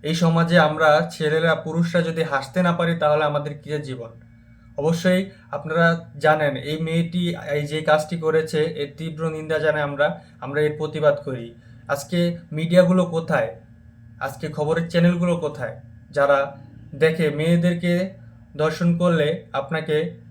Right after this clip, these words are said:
আহ, ক্যামেরাতে, আহ, দেখিয়ে দেয়, "ছেলে এটা এই করেছে, এটা করেছে", কিন্তু এস-, আজকে একটি মেয়ের কারণে একটা ছেলে জীবন চলে গেল। এটাকে আপনারা কি বলবেন?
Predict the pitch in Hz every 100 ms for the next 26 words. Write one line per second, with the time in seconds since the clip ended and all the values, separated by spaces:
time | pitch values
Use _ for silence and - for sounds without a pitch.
0 | - 139 139 135 131 151 156 165 165 156
1 | 160 170 - - 135 135 131 143 165 170
2 | 160 147 156 151 147 139 151 143 143 139
3 | 151 156 156 143 143 143 131 131 143 143
4 | 156 139 139 120 131 - 156 151 175 156
5 | 170 180 185 180 170 151 143 156 - 147
6 | 147 147 147 - - 160 170 170 160 147
7 | 135 120 113 110 - - - - 143 170
8 | 170 160 165 165 165 165 139 123 113